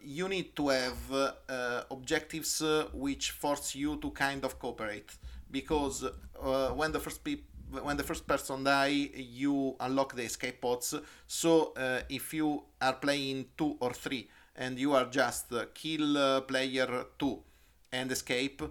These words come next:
uh, you are probably done, and the game is not fun for, for anyone. Uh, so you have a high player count to play, even, except you are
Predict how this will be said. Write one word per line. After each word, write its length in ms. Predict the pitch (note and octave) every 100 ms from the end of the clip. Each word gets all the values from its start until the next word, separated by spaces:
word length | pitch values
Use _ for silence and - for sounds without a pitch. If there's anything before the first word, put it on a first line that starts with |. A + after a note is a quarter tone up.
| - - - _
uh, 500 | - B2+ B2 A#2+ A#2 A#2
you 220 | B2+ C#3+
are 120 | C#3+ C3
probably 500 | - D#3 C#3 B2 B2+
done, 440 | C3 C3 C3 C3+ -
and 240 | B2+ B2
the 80 | A#2+
game 220 | B2+ B2+
is 80 | A#2
not 180 | A#2+ A2+
fun 220 | C3 A#2
for, 320 | - A#2 A2 - - _
for 180 | - A2+
anyone. 380 | A2+ G#2+ G#2 G#2 - - - - - -
Uh, 840 | D3+ C#3+ C#3 C3 B2+ B2 A#2+ A2 F2 - - _ _ _ _ -
so 440 | - - D#3 E3 - - _ _ _
you 160 | C3+ D#3
have 240 | D#3+ D3
a 120 | B2 B2
high 240 | D#3 D3+
player 300 | - B2+ A2+ -
count 360 | A#2 A#2 A#2
to 60 | A#2
play, 400 | A2+ G#2 B2 C#3 _ _ -
even, 540 | D3+ D#3 C#3+ C#3 C3 - - -
except 420 | D3+ C#3+ - D#3+ D3+
you 200 | B2+ B2+
are 140 | A#2+